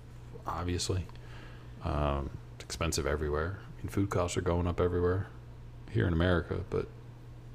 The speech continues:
it's a little bit more accessible still. So, um, but yeah, I mean, otherwise, like, <sighs> the, that was a weird, I mean, <sighs>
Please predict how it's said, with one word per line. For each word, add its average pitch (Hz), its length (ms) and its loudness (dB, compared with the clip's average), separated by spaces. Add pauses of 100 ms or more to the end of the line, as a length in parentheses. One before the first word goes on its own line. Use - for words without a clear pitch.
(100)
it's - 120 -12
a - 440 -10
little 80 160 2
bit 78 140 2
more 78 160 0
accessible - 500 0
still. - 300 -8
So, - 180 -2 (920)
um, 101 560 6 (1700)
but 135 140 4
yeah, 151 360 12
I 120 60 10
mean, 117 240 10
otherwise, 117 720 10
like, 95 560 6 (1040)
<sighs> - 320 0
the, 113 100 8 (880)
that 139 140 8
was 170 140 10
a 151 60 12
weird, 107 680 8
I 95 60 2
mean, 95 280 8
<sighs> 87 100 -2